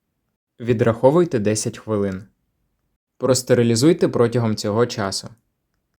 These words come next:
Потім обережно вийміть з води та закатайте кришки. Закриті банки поставте кришкою донизу. Накрийте ковдрою. Дайте постояти їм буквально дві години.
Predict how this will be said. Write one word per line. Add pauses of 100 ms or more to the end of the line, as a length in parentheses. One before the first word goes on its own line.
(160)
Потім
обережно
вийміть
з
води
та
закатайте
кришки. (1900)
Закриті
банки (480)
поставте
кришкою
донизу. (760)
Накрийте
ковдрою. (720)
Дайте
постояти
їм
буквально
дві
години.